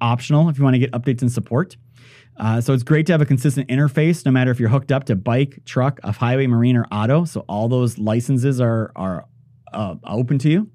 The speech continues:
Um, and again, this is b-, by far one of the most popular kits that we sell. Uh, prices range anywhere from eighty-four hundred bucks to ninety-five hundred dollars.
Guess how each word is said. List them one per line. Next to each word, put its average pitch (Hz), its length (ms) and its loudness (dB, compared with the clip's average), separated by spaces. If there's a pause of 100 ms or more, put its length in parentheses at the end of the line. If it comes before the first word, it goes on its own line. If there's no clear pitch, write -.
(640)
Um, 107 420 0
and 147 100 2
again, 151 540 4
this 151 220 2
is 143 220 2
b-, 123 200 -8
by 127 220 0
far 131 460 0
one 131 160 2
of - 20 2
the 123 80 4
most 120 200 0
popular 120 300 0
kits 113 220 -2
that 104 100 -4
we 110 120 -2
sell. 123 440 0 (360)
Uh, 110 340 -2
prices 143 460 0
range 131 340 2
anywhere 160 380 4
from 135 180 -2
eighty-four 139 360 2
hundred 131 200 2
bucks 123 280 0
to 135 100 0
ninety-five 117 440 2
hundred 110 180 -2
dollars. 98 460 -4